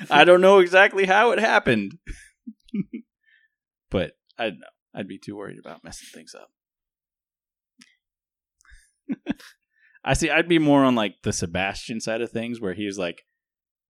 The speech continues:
Speaker 2: he was, like, totally worried about it, about everything.
Speaker 1: I mean, there's some stuff. I mean, I catch myself all the time thinking, like, if I do something, they're like, "Well, I wonder what would happen if I didn't do it.
Speaker 2: <laughs>
Speaker 1: If I did, did,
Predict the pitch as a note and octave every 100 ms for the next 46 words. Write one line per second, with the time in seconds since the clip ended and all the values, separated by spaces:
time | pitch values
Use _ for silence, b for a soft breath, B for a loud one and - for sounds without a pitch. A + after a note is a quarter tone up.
0 | _ _ - - A#2+ G#2 G2 E2 _ -
1 | - B2 A#2 G#2 F2+ F2 E2 E2 D#2+ C2+
2 | C#2 _ _ _ _ _ F2 E2+ E2 D#2
3 | - - - _ _ _ _ _ _ _
4 | _ - F3 F3+ D3+ E3 - A#2 E3+ -
5 | F2 E3 G#3 G#3 - - D#3 C3+ - A2+
6 | G#2 G#2+ G2+ - G2 - - C3+ C#3 B2
7 | G#2 - A2+ A2+ _ _ _ _ _ _
8 | _ _ _ _ _ - A#2 A2+ A2 A#2
9 | B2+ B2+ C#3 D3 D3+ _ _ _ _ A2+
10 | A2+ - D#3+ C#3+ _ - D3+ D3 G2 A2
11 | G#2 G#2 - A2+ - - - - - -
12 | - _ - C3 D#3+ C#4 G3 _ _ A#2
13 | A#2 G#2+ A2+ F#2+